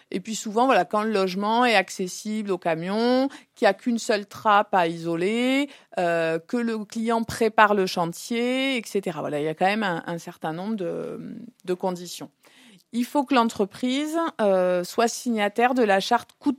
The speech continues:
pouce, dont la liste est disponible sur le site du ministère de la Transition écologique et solidaire. Donc ça aussi, c'est bien de le, de le vérifier.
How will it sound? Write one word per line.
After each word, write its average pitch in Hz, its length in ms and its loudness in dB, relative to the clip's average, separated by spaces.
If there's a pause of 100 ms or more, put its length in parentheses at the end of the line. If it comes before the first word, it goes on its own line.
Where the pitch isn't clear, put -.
pouce, 294 420 0
dont 202 200 0
la 214 140 6
liste 233 300 -4
est 208 60 0
disponible 208 600 -4
sur - 220 -4
le 185 120 0
site 233 300 -6
du 220 100 -2
ministère 196 480 -2
de 208 80 -2
la 170 140 6
Transition 170 520 -6
écologique 170 540 -6
et 165 60 -4
solidaire. 160 500 2
Donc 208 160 0
ça 175 120 -4
aussi, 190 300 -6
c'est 185 180 -4
bien 175 220 -4
de 175 120 -4
le, 151 260 -4
de 160 120 -4
le 156 100 -4
vérifier. 160 640 -4